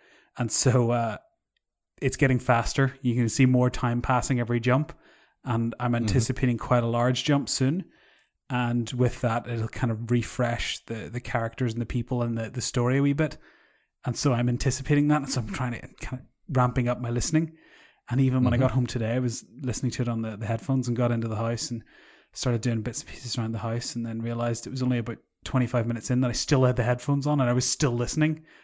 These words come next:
Speaker 1: after I'd commuted home and got home. Like, normally I'd
Speaker 2: Sure.
Speaker 1: take them off and, and go off and do stuff, but it was just the story had completely reeled me in, and so it was half an hour or so into my being at home before I realized I was <laughs> still listening to the podcast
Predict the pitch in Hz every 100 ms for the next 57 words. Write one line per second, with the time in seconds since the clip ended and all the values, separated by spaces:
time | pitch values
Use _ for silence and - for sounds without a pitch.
0 | _ - 143 - - 131 120 - 127 123
1 | 107 120 120 117 120 123 160 180 - -
2 | - - _ 120 127 135 127 113 98 120
3 | - 113 120 - 117 107 113 120 117 113
4 | 123 120 - 143 - 123 120 113 - 117
5 | - - 147 117 - 143 127 117 117 -
6 | _ _ - 117 - 131 165 160 127 107
7 | - _ _ - 127 131 110 120 117 131
8 | 127 - 127 120 117 110 - _ - -
9 | _ - 131 - 127 113 117 127 135 117
10 | 117 113 110 107 _ 147 127 120 117 110
11 | 123 123 139 - 127 113 113 117 117 120
12 | 113 - - - 135 127 - 117 - 127
13 | 117 117 120 - 127 -